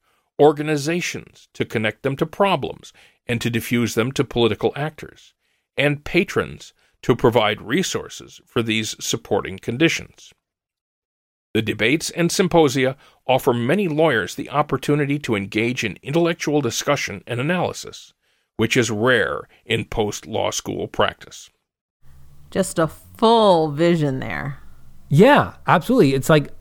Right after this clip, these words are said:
Speaker 3: talking about how you can't just come up with an idea and expect it to be, become law, right? It doesn't work that way.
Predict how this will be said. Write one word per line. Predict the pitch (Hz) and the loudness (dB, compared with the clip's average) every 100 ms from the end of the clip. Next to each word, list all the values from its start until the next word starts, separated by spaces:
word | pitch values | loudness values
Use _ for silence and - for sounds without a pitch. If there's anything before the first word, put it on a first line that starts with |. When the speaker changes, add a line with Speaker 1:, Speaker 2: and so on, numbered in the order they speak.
| - - - - | -16 -18 -18 -14
Speaker 3:
talking | - 160 208 226 | 2 2 4 2
about | 131 127 135 | 4 4 2
how | 127 139 139 139 - - - | 4 6 6 4 -2 -20 -2
you | 131 | 0
can't | 127 - 185 202 | 0 4 4 4
just | 185 160 160 - - - - - - 202 127 147 - - | 6 6 6 -2 -16 -20 -20 -20 -18 -10 -10 -10 -18 -10
come | - 165 196 | 2 6 6
up | 196 | 4
with | 180 170 | 4 4
an | 160 | 4
idea | 147 156 143 | 6 6 6
and | 123 | 2
expect | 120 - 131 - | -2 0 0 2
it | 135 | -4
to | - | -2
be, | 127 123 120 117 120 - - - - - - | 0 2 2 0 -4 -12 -20 -20 -20 -20 -20
become | - 131 123 110 | -2 0 2 2
law, | 101 92 - - | 0 -2 -10 0
right? | 117 113 113 - - | 2 2 -2 -18 -4
It | 131 117 | -2 4
doesn't | 139 151 151 196 | 4 4 -2 2
work | 123 143 160 | 6 6 4
that | - 101 92 | 0 -2 -4
way. | 95 92 | -12 -12